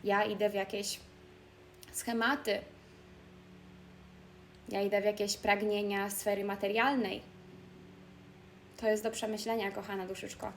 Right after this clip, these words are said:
Tutaj w tej relacji Ty będziesz się uczyła tego, co jest właśnie tak naprawdę Twoje.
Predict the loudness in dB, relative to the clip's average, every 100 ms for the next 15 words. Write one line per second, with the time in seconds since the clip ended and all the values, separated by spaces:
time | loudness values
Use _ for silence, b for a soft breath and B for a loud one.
0 | B B B 0 2 4 4 4 6 4
1 | 2 0 0 0 -2 -2 -2 2 4 4
2 | 2 4 4 4 0 -2 0 0 -2 -4
3 | -2 -2 -2 -6 -4 -4 -2 -2 -2 0
4 | 0 0